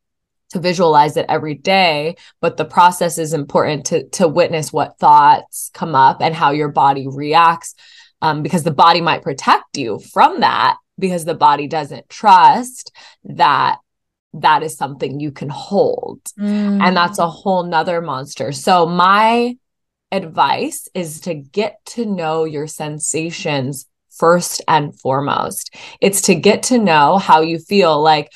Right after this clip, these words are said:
Speaker 1: when I'm nervous or when I used to be in the dating scene, I feel like I would get so nervous before a date, I would always have to go poop. <laughs> Right.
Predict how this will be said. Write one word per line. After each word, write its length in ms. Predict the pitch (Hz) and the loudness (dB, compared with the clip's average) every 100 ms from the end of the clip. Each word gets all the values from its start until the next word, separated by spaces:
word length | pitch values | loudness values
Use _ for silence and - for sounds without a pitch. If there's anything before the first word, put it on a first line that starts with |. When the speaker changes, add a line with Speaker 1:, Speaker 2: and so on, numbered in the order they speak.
| - - | -20 -6
Speaker 1:
when 160 | 180 | -2
I'm 220 | 185 202 | 0 0
nervous 640 | 208 214 196 156 160 214 202 | -2 -4 -2 0 0 -2 -6
or 60 | |
when 120 | 160 165 | -6 -6
I 100 | 165 | -6
used 260 | 185 - | -6 -6
to 60 | 190 | -8
be 200 | 156 180 | -4 -2
in 160 | 170 165 | -2 -2
the 80 | |
dating 480 | 160 139 135 139 170 | -4 -4 -4 -4 -6
scene, 600 | 190 151 143 143 196 208 - - - | -10 -8 -6 -2 -2 -2 -8 -8 0
I 120 | 196 | 2
feel 160 | 202 | 2
like 240 | 208 214 214 | 2 2 2
I 180 | 170 175 | 4 4
would 200 | 175 170 | 4 2
get 200 | 170 - | -2 -6
so 220 | - 220 | -4 -2
nervous 480 | 226 196 196 202 202 | -2 -2 -4 -6 -6
before 360 | 185 185 170 147 | -12 -6 -4 -4
a 80 | |
date, 320 | 135 165 165 - | 0 2 2 2
I 140 | 156 | 0
would 320 | 151 147 143 - - | 0 -6 -10 -10 -4
always 280 | 151 147 | -4 -2
have 140 | 160 147 | -6 -6
to 100 | 135 | -6
go 160 | 123 | -8
poop. 360 | - - 127 - _ | -8 -10 -12 -14 _
<laughs> 200 | _ - | _ -4
Right. 460 | 208 262 240 349 | 4 6 6 2